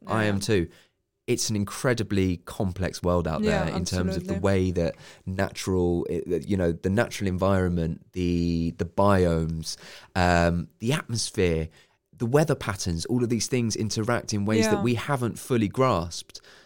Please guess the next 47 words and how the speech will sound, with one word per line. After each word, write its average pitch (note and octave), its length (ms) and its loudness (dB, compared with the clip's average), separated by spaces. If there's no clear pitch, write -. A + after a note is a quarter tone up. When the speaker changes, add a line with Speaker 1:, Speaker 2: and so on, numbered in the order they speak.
Speaker 1:
So - 220 -14
why E3+ 180 -4
the D#3+ 60 -4
hell E3+ 240 -2
would A#2+ 160 -2
you A2 80 0
want A2+ 200 -2
to - 140 -2
Speaker 2:
Yeah, A#3+ 80 4
Speaker 1:
start - 140 4
Speaker 2:
yeah. G#3 140 2
Speaker 1:
trying B2+ 280 2
to A#2+ 240 2
just, - 240 -6
you C3 120 -6
know, G2+ 200 2
sending A#2 360 -2
up G#2 120 -6
a A2 40 -4
bunch A2 300 -2
of G2 60 -6
sulfates C#3 920 -2
Speaker 2:
<laughs> - 20 -16
Yeah. G#3 300 0
Speaker 1:
into A#2 160 -2
the B2 80 2
atmosphere G#2+ 380 -2
and F#2+ 120 -2
changing A2+ 460 -2
that? E2+ 200 -2
I'm A#2+ 160 2
not G#2+ 140 0
sure A2+ 200 2
we, G#2 320 2
it's, - 260 -2
again, A#2 300 0
it's, - 320 -4
it's G2 200 -6
one G#2+ 120 -2
of G2+ 60 -2
those G2 200 0
things G2 340 -2
where F2+ 140 0
it D2 100 -2
feels F#2 360 0
like F2 360 0
giving F#2 520 0